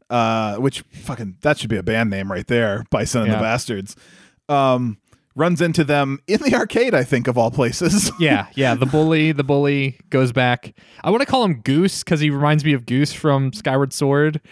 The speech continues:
Speaker 1: Okay.
Speaker 2: Um, but who is the
Speaker 1: 'Cause of the
Speaker 2: bully?
Speaker 1: hair.
Speaker 2: Yeah. Um, but yeah, he goes, he goes, and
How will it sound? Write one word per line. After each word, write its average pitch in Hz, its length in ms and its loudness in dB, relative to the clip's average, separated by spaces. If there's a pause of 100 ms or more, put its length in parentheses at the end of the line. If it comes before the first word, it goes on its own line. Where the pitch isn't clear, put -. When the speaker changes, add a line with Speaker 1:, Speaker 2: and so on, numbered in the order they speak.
(140)
Speaker 1:
Okay. 143 260 2
Speaker 2:
Um, 135 460 2 (520)
but 139 440 -2
who 151 160 2
is 139 100 0
the 139 60 4
Speaker 1:
'Cause 143 80 -2
of 143 60 4
the 143 60 6
Speaker 2:
bully? 139 100 2
Speaker 1:
hair. 113 240 0 (420)
Speaker 2:
Yeah. 101 300 -2 (560)
Um, 113 640 -2 (600)
but 151 100 2
yeah, 113 160 -4
he 143 140 -2
goes, 143 260 0
he 139 160 0
goes, 131 460 0
and 113 440 -6